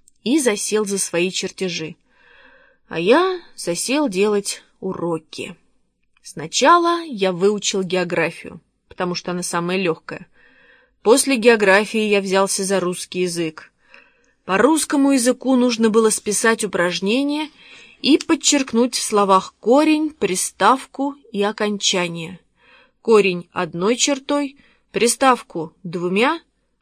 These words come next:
а окончание тремя. Потом я выучил английский язык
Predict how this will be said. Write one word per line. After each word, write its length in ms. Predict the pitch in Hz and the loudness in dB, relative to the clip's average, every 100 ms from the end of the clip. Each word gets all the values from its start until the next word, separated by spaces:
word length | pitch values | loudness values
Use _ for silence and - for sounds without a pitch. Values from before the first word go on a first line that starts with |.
| - | 0
а 140 | 196 | 2
окончание 880 | 190 180 170 165 262 277 277 254 262 - _ _ | 2 0 -4 0 2 2 2 -2 -4 -10 _ _
тремя. 680 | - 160 185 208 180 165 170 _ _ _ _ _ _ - | -8 0 0 0 -2 -4 -8 _ _ _ _ _ _ -10
Потом 260 | 330 466 | -2 0
я 120 | 294 190 | 2 0
выучил 380 | 185 180 - | 0 -2 -4
английский 600 | 170 196 269 403 - - | -4 -4 -2 -2 -2 -6
язык 300 | 330 320 311 | -4 -6 -10